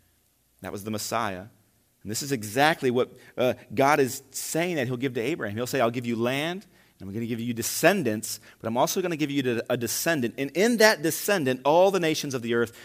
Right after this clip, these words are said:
will be blessed." That, that's God's end of the bargain. Paul specifically interprets this passage that we're looking at this evening, Genesis chapter fifteen, Genesis chapter twelve. He interprets them clearly in, in Galatians chapter three, verse sixteen.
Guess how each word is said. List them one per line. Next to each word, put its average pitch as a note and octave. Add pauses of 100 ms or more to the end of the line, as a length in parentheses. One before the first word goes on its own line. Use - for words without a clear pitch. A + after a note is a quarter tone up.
(140)
will B2+
be A#2+
blessed." A2+
That, F#2+
that's B2
God's C#3
end B2
of A#2
the A#2
bargain. A2 (680)
Paul D3+ (120)
specifically C#3+
interprets C3 (160)
this D#3
passage D3+
that A#2+
we're C3
looking D3
at A#2
this A#2
evening, G#2+ (180)
Genesis D3+
chapter D3
fifteen, A2+
Genesis C#3+
chapter D3
twelve. G#2+ (180)
He C#3
interprets -
them B2
clearly C#3+
in, A2 (120)
in A2+
Galatians A#2
chapter -
three, C#3+
verse G#2+
sixteen. B2